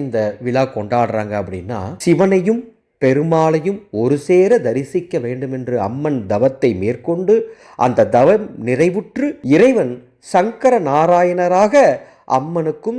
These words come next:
சங்கனுக்கும் பதுமனுக்கும் காட்சி தந்த அற்புதமான ஒரு நாள். அந்த நாளைத்தான் ஆடி தபசு அப்படின்னு வணங்குறாங்க. இந்த ஆடியோவை கேட்டுட்டு இருக்கவங்க, வாய்ப்பிருந்தா சங்கரன் கோவில் சென்று சங்கர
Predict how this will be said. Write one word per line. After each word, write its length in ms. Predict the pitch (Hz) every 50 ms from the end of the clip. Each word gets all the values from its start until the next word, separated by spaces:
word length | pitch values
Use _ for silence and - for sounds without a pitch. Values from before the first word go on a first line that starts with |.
| 247 -
சங்கனுக்கும் 640 | 151 127 135 135 151 160 160 151 151 - - 214 220 214 -
பதுமனுக்கும் 600 | 131 123 151 151 156 156 156 160 151 - 180 165
காட்சி 340 | 165 - - 143 - - 202 165
தந்த 260 | - 196 190 220 220 277 220 139 120 - - - _ _ _ _
அற்புதமான 760 | 120 127 - - - 160 151 151 151 156 165 190 233 262 233
ஒரு 200 | 160 139 120 113 101 104
நாள். 180 | 117 117 107 110 - - - _ -
அந்த 140 | 120 123 120 120
நாளைத்தான் 560 | 127 139 151 165 165 170 - 247 202 135 123 131 - - - _ - 110 139 170
ஆடி 340 | 196 214 226 233 226 254 233 208 - _
தபசு 460 | - 120 110 107 139 131 - - 180 156 - -
அப்படின்னு 380 | 151 135 110 113 113 123 117 98
வணங்குறாங்க. 520 | 101 117 117 107 113 110 104 98 95 107 156 202 - - - - - _ - 156
இந்த 100 | 143 135
ஆடியோவை 400 | 120 120 147 160 185 185 175 147
கேட்டுட்டு 380 | - - 120 123 - 120 113 117
இருக்கவங்க, 380 | 101 - 120 113 110 117 165 185 185 - - _ _ _ - 131
வாய்ப்பிருந்தா 640 | 127 131 139 139 - - 143 143 139 135 160 185 - - - - _ - - -
சங்கரன் 540 | 175 165 175 202 196 220 214 214 208 202 -
கோவில் 440 | - 135 120 120 117 120 107 - -
சென்று 340 | 120 110 101 92 107 123 156 185 - - - - _ _ _ - -
சங்கர 640 | 180 165 190 220 220 - - 233 226 220 214 208